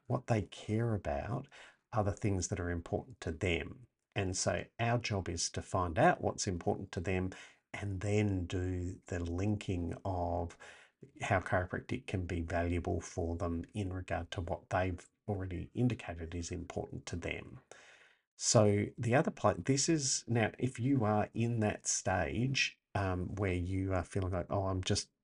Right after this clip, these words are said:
uh, I'm just sort of awkward with people who I don't already share my values," then you can practice this skill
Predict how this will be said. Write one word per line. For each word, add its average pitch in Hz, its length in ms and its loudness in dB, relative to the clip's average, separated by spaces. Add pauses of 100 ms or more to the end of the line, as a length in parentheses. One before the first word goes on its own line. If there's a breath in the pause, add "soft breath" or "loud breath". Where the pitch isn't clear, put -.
(220)
uh, - 60 -4 (540)
I'm 104 260 -2 (360)
just - 180 0
sort - 180 4
of - 60 -8
awkward 101 600 2
with 87 220 0
people 87 420 -2
who 90 280 -4 (420)
I 98 200 0
don't 90 220 4
already 87 340 0
share 113 320 4
my 90 220 0
values," 76 580 -2 (360 loud breath)
then 107 140 4
you 117 160 4
can 175 180 2
practice - 520 0
this - 240 0
skill - 600 2